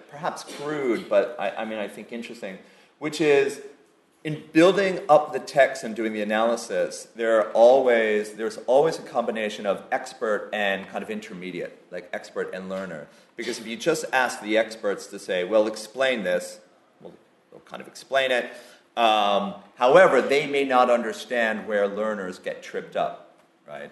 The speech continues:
And so the idea is you get people to start,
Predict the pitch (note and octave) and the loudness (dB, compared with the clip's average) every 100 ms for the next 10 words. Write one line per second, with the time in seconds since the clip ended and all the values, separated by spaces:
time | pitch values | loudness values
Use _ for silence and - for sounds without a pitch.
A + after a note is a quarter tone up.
0 | - F2 E2+ F2 G2+ F2+ F#2 F#2+ G2 G#2+ | -14 -12 -12 -14 -14 -6 -2 -2 -4 -6
1 | G2 - F2+ - G#2+ - A2 G2 F2+ - | -6 -8 -14 -2 -2 -2 -12 -14 -14 -14
2 | - - - A2 A2 G#2 - - | -16 -18 0 4 6 6 0 -14